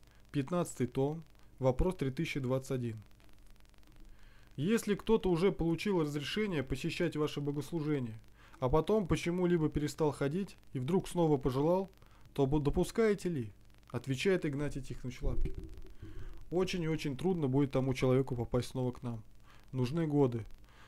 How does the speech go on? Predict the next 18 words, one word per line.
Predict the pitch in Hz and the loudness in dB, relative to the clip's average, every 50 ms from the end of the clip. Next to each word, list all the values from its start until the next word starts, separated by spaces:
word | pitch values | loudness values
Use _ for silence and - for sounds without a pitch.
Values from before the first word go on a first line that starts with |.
| - - | -10 0
Но | 135 139 143 | 2 4 6
бывает, | 147 170 175 196 202 196 180 190 | 6 8 8 8 8 6 6 4
по | - 139 | 4 4
великой | 143 160 180 180 165 - 147 135 | 4 6 6 4 4 4 0 0
неотступности | 135 135 135 135 - - - 104 98 - 143 123 127 - | 2 0 -2 -2 -2 -4 -4 -4 -2 -2 -4 -6 -4 -4
надоедает, | 127 123 127 127 135 135 131 127 151 175 180 156 127 - | -2 0 2 4 4 4 4 6 6 6 6 6 4 2
как | - 131 127 120 | 0 -4 -4 -4
вдова | 117 120 131 147 165 160 139 120 | 0 2 2 4 4 4 2 2
к | - | 0
судье, | - - 123 117 120 123 123 117 101 - | -4 -4 -4 0 2 2 2 2 0 -2
то | - 143 147 | -2 0 0
меняем | 160 165 156 165 175 170 151 | 0 0 0 0 0 0 -2
свой | 127 - 135 127 | 0 -2 -2 0
подход | - 135 - - - 151 147 - | 0 -2 -2 0 -2 -2 -2 -2
к | - | -2
ней | 127 131 143 156 165 | -2 -2 -2 -2 -2
и | 170 | -2
допускаем. | 143 143 131 - 139 - - - 120 113 117 120 | -2 -2 -2 -4 -6 -8 -6 -6 -6 -6 -6 -8